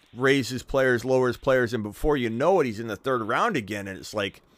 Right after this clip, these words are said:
I like E T N a lot. I like him. There's a little risk involved, but I like it a lot. You can cuff him to Tank Bigsby very easily. You heard me tell that other, uh, other gentleman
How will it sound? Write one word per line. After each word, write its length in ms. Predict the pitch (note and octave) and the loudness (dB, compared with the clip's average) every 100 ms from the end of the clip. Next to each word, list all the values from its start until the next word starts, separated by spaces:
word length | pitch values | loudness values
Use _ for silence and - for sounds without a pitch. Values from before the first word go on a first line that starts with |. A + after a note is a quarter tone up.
| _ _ _ _ _ - | _ _ _ _ _ -2
I 120 | D#3 | 0
like 280 | D3 G3 - | 4 2 0
E 80 | G2+ | -8
T 220 | - F#2+ | -6 -6
N 80 | E2+ | -6
a 40 | |
lot. 280 | E2+ F2 - | -6 -6 -6
I 100 | F#2+ | -4
like 220 | B2+ D#3 F3 | 0 0 0
him. 120 | D3+ | -2
There's 160 | A2 | -2
a 40 | G#2 | -2
little 240 | A2+ C3+ | -2 0
risk 320 | A2+ C3+ - | 2 0 0
involved, 400 | F#3+ E3+ G#3+ A#3+ | -4 0 2 2
but 200 | - A2 - | 2 0 0
I 100 | G#2 | -4
like 260 | G#2 B2 - | -2 -2 0
it 60 | |
a 60 | C3+ | 0
lot. 280 | B2+ F3+ - | 2 2 0
You 120 | C3+ | -6
can 180 | B2+ A#2+ | -6 -2
cuff 240 | D3 D3 | 0 0
him 140 | D3+ A#2+ | -2 -4
to 100 | G2 - | -4 -2
Tank 260 | C#3 A2+ | -2 0
Bigsby 400 | G#2+ C3+ - D3 | 0 -2 -2 -4
very 180 | A2 G#2+ | 0 0
easily. 400 | - D#3 D3+ G3 | -2 -6 -2 -2
You 160 | D#3 A#2 | 0 0
heard 180 | D3 C3 | 0 0
me 100 | B2 | 2
tell 200 | C3+ C3 | 4 6
that 220 | A#2 - - - - | 6 6 -2 -20 0
other, 340 | C#3 C#3 D3 - | 6 6 6 2
uh, 240 | C3 C3 A#2+ | 0 2 4
other 260 | D3 D3+ | 4 4
gentleman 560 | B2+ D3+ D3+ D3+ D3+ | 4 4 6 2 0